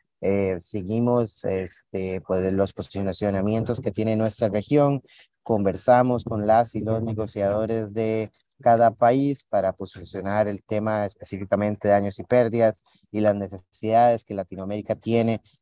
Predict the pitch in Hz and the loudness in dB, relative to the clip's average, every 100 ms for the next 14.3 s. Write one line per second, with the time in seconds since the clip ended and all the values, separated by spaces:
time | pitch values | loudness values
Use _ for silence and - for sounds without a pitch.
0 | - 104 98 101 95 - 98 - - 95 | -4 -2 2 2 2 0 -4 -4 -4 2
1 | 101 160 - 127 110 101 113 123 123 - | 4 4 2 -2 0 2 4 6 4 2
2 | - 95 104 101 110 110 107 _ _ _ | -8 -8 -2 -2 -2 -4 -8 _ _ _
3 | - - 120 107 104 - 104 98 107 107 | -20 -8 -2 -2 -2 -4 -4 0 0 0
4 | 120 110 104 92 - - 123 147 123 101 | 0 2 2 2 0 4 6 8 8 6
5 | - 82 - 95 104 113 110 - 92 98 | 0 -12 -10 -6 -4 -6 -8 -4 0 0
6 | 104 107 - 104 95 92 92 101 104 - | 0 0 -2 -4 -4 -2 0 -2 -4 -8
7 | 98 92 95 101 90 - 98 95 104 104 | -6 -4 -2 -4 -6 -2 2 4 4 2
8 | - 95 87 - _ _ _ 92 95 92 | -4 -4 -4 -8 _ _ _ -6 -4 -4
9 | - - 98 95 95 92 90 90 - 98 | -10 -6 -2 0 0 -2 -2 -4 -6 -10
10 | 92 104 98 107 101 107 107 101 104 117 | -2 -2 0 -2 -2 0 0 0 0 0
11 | 123 131 - 135 _ _ 135 120 127 - | 0 -2 -4 -6 _ _ -2 0 -2 2
12 | 117 113 98 - - - 131 147 131 123 | 4 4 0 -14 -14 -6 -2 -2 -2 -4
13 | - 113 107 98 104 110 127 123 117 120 | -6 -2 -2 -2 -2 0 0 2 0 -2
14 | 117 120 110 | -2 -2 -2